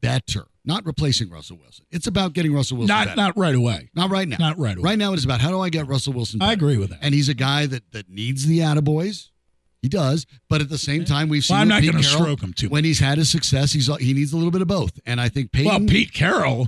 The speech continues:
Speaker 1: Right.
Speaker 2: Yeah, I mean, he and Russell Wilson,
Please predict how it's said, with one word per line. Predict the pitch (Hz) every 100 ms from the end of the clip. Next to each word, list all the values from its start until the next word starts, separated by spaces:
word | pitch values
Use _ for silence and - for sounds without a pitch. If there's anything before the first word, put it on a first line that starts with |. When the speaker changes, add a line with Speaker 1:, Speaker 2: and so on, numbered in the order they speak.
| -
Speaker 1:
Right. | 151 180 -
Speaker 2:
Yeah, | 285 214 196 269
I |
mean, | 180 175 190 _
he | - - 233 220
and | 156
Russell | 185 247 - 127
Wilson, | 135 196 208 139 127 135